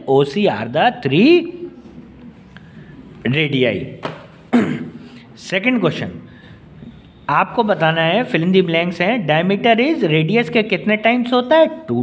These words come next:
टाइम्स। और रेडियस जो होती है वो डायमीटर की हाफ होती है। लॉन्गेस्ट कॉर्ड, लॉन्गेस्ट कॉर्ड कौन सा होता है? डायमीटर होता है। सर्किल में कहाँ से सेंटर से डिस्टेंस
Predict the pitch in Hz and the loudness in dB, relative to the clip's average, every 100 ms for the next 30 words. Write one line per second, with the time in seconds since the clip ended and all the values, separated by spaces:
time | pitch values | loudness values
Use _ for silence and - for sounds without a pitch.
0 | 120 123 127 127 - - - - - - | -2 -4 -4 -6 -12 -20 -20 -20 -18 -18
1 | - 151 151 139 156 226 254 233 240 233 | -2 0 2 2 2 2 2 4 2 2
2 | 262 269 254 170 175 190 190 233 240 302 | 4 4 4 4 2 2 0 -2 0 -2
3 | - 110 - 135 - 135 135 139 - - | -2 -4 -4 -4 -4 -6 -6 -8 -16 -20
4 | - 117 143 185 226 240 247 214 233 220 | -6 0 2 2 0 -2 0 2 2 -2
5 | - 160 165 202 214 - 214 233 233 208 | -4 0 2 2 0 2 4 2 2 0
6 | 220 208 220 202 202 180 202 294 285 - | 2 2 0 0 0 0 0 -2 -6 -10
7 | - - - - - - - - - - | -12 -14 -20 -20 -20 -20 -20 -20 -20 -20
8 | - - - - - 120 139 143 123 107 | -20 -20 -20 -16 -8 -2 0 0 -2 -4
9 | 113 101 92 95 101 - - - - - | -6 -8 -8 -8 -8 -12 -18 -20 -18 -6
10 | 175 185 185 233 208 180 202 302 294 - | -4 -2 0 2 2 2 2 0 -6 -14
11 | - - - - - - - - 139 139 | -18 -18 -20 -20 -20 -20 -18 -4 -2 0
12 | 220 240 269 302 285 - - - - - | 0 0 2 2 2 -4 -18 -20 -20 -20
13 | - - - 185 226 233 294 285 208 190 | -18 -12 -2 0 0 2 2 2 0 0
14 | 165 160 190 208 262 | -2 -2 0 2 2